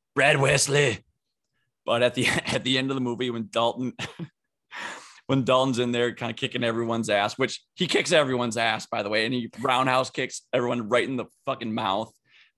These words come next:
You just, it, it's just crazy. It, <laughs> but my favorite quote is Brad Wesley,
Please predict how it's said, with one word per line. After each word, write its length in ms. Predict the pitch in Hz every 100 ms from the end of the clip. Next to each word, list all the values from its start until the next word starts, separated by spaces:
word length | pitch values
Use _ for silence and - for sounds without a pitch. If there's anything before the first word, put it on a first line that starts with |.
| _ _ _ -
You 140 | 175
just, 200 | 170 175 -
it, 260 | - 135 -
it's 240 | 156 131
just 220 | - 139 - _ _ _ _ _
crazy. 520 | - 139 117 101 98
It, 280 | - 113 -
<laughs> 1600 | - - - - - - _ _ _ _ - - - - - _
but 100 | -
my 100 | 135
favorite 320 | 127 143 143
quote 260 | - 131 123
is 100 | 104
Brad 320 | - 123 123
Wesley, 580 | 113 117 - 117 107